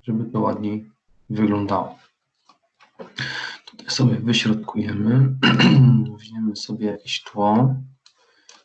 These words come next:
Tutaj tak samo sobie jakieś weźmiemy. I tutaj. Wszystko,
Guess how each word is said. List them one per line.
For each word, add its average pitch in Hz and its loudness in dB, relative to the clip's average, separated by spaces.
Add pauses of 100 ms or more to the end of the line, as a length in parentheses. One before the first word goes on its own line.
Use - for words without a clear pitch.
(180)
Tutaj - -4
tak - -12
samo 98 -4
sobie 131 -14
jakieś 104 -16
weźmiemy. 107 -2 (760)
I 135 -2
tutaj. 131 0 (3250)
Wszystko, - -2